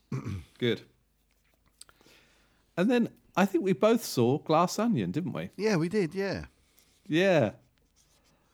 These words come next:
Speaker 1: Which I thought was just fantastic.
Speaker 2: Yeah, it was great, wasn't it?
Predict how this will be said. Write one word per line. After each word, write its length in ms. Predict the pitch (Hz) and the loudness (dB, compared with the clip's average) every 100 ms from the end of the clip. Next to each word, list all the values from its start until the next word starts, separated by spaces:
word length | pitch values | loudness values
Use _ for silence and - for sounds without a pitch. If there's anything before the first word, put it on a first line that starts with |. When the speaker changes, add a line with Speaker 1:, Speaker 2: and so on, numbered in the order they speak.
| - | -4
Speaker 1:
Which 320 | 180 180 - _ _ _ _ _ _ _ _ _ _ _ _ _ _ | -2 -2 -6 _ _ _ _ _ _ _ _ _ _ _ _ _ _
I 160 | 233 339 | -4 -2
thought 260 | - 175 110 | 0 -2 -2
was 180 | 98 | -10
just 220 | - 98 - | -8 -10 -10
fantastic. 800 | 87 92 165 202 - - - _ - | -12 -8 -10 -8 -10 -12 -14 _ -16
Speaker 2:
Yeah, 160 | 82 | -12
it 80 | 78 | -8
was 180 | 82 80 | -8 -10
great, 300 | - 80 76 | -8 -8 -8
wasn't 200 | 87 80 | -10 -10
it? 120 | 73 | -12